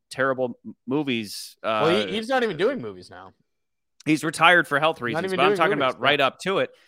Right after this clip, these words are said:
Speaker 1: He was cashing in. He was, he was just cashing in.
Speaker 2: He,
Speaker 1: And
Speaker 2: I have a
Speaker 1: especially
Speaker 2: story
Speaker 1: when your
Speaker 2: about that.
Speaker 1: producer, like, like, the fact that, the fact that, uh, uh, I keep wanting to say Brody, the fact that, uh, Leonidas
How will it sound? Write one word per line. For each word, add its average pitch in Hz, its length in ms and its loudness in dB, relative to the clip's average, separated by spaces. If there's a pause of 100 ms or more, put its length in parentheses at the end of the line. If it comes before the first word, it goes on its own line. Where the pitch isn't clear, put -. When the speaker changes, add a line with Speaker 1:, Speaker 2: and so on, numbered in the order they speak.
(140)
Speaker 1:
He 156 80 -2
was 175 140 -4
cashing 175 420 -2
in. 123 320 -8
He 135 140 -4
was, 143 200 -6 (160)
he 127 120 -2
was 139 120 -6
just 180 220 -4
cashing 175 400 -2
in. 190 160 0
Speaker 2:
He, 185 160 -6 (340)
Speaker 1:
And 139 160 0
Speaker 2:
I 147 40 2
have 165 80 6
a - 20 -
Speaker 1:
especially 170 240 2
Speaker 2:
story 165 140 2
Speaker 1:
when 156 40 0
your 151 120 2
Speaker 2:
about - 40 -8 (120)
that. 139 100 2
Speaker 1:
producer, 160 600 -2
like, 143 240 -2 (120)
like, 139 260 -2
the 139 140 -4
fact 165 320 -2
that, 165 280 -2
the 127 120 -8
fact 143 300 -8
that, 139 180 -6
uh, 104 420 -4 (180)
uh, 92 520 -8
I 98 40 -20
keep 123 140 -14
wanting 123 200 -8
to - 40 -18
say 113 80 -10
Brody, 104 320 -6
the 87 120 -14
fact 120 300 -8
that, 110 220 -6
uh, 92 400 -4 (460)
Leonidas 113 640 -6